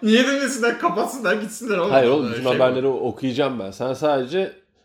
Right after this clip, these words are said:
Speaker 2: bir yalan haberi geçtiğimde yalan bu diye tespit etmezsen yenilmiş olacaksın. Bana ben
Speaker 1: Ha,
Speaker 2: okumaya
Speaker 1: tamam,
Speaker 2: devam
Speaker 1: ha,
Speaker 2: edeceğim.
Speaker 1: şimdi oturdu, tamam. Ben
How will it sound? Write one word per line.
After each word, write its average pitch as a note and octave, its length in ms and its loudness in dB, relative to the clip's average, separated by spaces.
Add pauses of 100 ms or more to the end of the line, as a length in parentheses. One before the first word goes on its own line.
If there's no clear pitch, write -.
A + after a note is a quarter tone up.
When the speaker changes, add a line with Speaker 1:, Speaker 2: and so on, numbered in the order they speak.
(140)
Speaker 2:
bir C3 200 -8
yalan D#3+ 260 4
haberi D#3 280 2
geçtiğimde D3+ 440 -2
yalan D#3+ 360 2
bu D3+ 100 -4
diye D#3 120 0
tespit D#3 300 -6
etmezsen E3 400 -6
yenilmiş F3+ 460 0
olacaksın. A2+ 400 -4
Bana B2+ 220 -6
ben C3+ 60 -2
Speaker 1:
Ha, E3 120 4
Speaker 2:
okumaya D3 160 0
Speaker 1:
tamam, D#3 160 2
Speaker 2:
devam C#3+ 160 2
Speaker 1:
ha, D#3 60 0
Speaker 2:
edeceğim. - 200 -6
Speaker 1:
şimdi F#3 260 -4
oturdu, D#3 360 -4
tamam. D3 220 -6
Ben E3 140 2